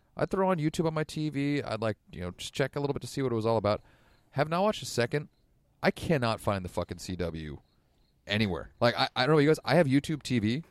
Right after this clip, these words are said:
and I just figured, "Oh, they were on YouTube." You did, cannot find the C W on YouTube T V. Um, and <laughs> it was like, I,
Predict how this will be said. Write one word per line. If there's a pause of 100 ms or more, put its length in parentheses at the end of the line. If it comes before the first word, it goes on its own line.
(600)
and
I
just
figured,
"Oh,
they
were
on
YouTube."
You
did, (500)
cannot
find
the
C
W (340)
on
YouTube
T
V. (440)
Um, (360)
and (260)
<laughs>
it
was
like,
I,